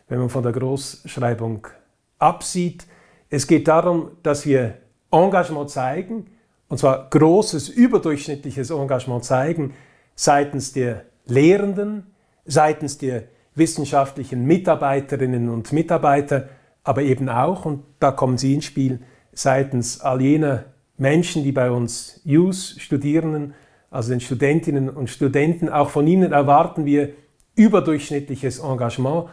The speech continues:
Warum? Weil sie nur mit überdurchschnittlichem Engagement zum Erfolg kommen.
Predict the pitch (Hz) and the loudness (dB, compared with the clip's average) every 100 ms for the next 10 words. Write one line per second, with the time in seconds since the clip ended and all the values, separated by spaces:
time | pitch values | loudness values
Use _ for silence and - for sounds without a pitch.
0 | _ 135 139 156 175 - _ _ _ _ | _ 2 4 4 0 -4 _ _ _ _
1 | _ 131 131 131 127 127 131 139 156 139 | _ 0 2 2 0 -2 0 2 4 4
2 | 123 - - 160 156 139 - 131 135 113 | 0 -12 -4 -2 -2 -4 -4 -8 -6 -6
3 | 117 117 110 - 110 117 117 _ _ _ | -4 -4 -6 -6 -6 -6 -10 _ _ _
4 | _ - 127 120 110 107 104 - - _ | _ -6 -2 0 -2 -6 -6 -12 -20 _
5 | _ - 127 90 | _ -2 -2 -2